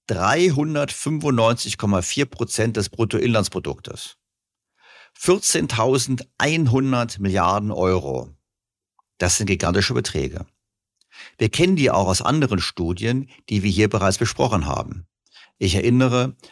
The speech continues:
an den Nachhaltigkeitsbericht der E U und ähnliche Berichte des Bundesfinanzministeriums. Aber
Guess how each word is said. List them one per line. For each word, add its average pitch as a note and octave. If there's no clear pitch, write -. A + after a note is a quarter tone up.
an F#2
den E2+
Nachhaltigkeitsbericht F2
der D2
E D#2+
U F3
und B2
ähnliche G2+
Berichte F2
des -
Bundesfinanzministeriums. E2
Aber D#3+